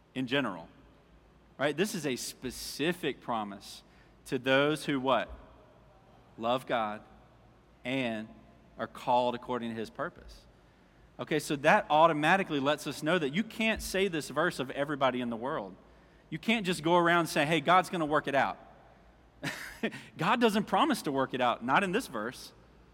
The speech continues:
But he does promise to work all things together for good for who? For his people, for his children, for those who love him and are called into his family.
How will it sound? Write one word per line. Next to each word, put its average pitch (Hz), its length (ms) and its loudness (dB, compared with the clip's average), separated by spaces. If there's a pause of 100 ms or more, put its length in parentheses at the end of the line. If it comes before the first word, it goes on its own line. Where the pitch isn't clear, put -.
(1200)
But 135 120 -2
he 175 120 0
does 214 340 6
promise 165 380 2
to 160 100 -2
work 175 400 4
all 165 200 8
things 165 320 -2
together 156 420 2
for 147 180 -4
good 165 440 2
for 156 200 0
who? 165 320 6 (880)
For 147 120 -2
his 147 200 -2
people, 240 540 -2 (640)
for 165 100 -2
his 165 200 2
children, 226 640 -2 (480)
for 165 120 -2
those 202 300 6
who 190 80 0
love 175 360 2
him 165 300 -4 (300)
and 156 140 2
are 151 60 2
called 202 600 2
into 180 260 0
his 156 200 -2
family. 190 580 -4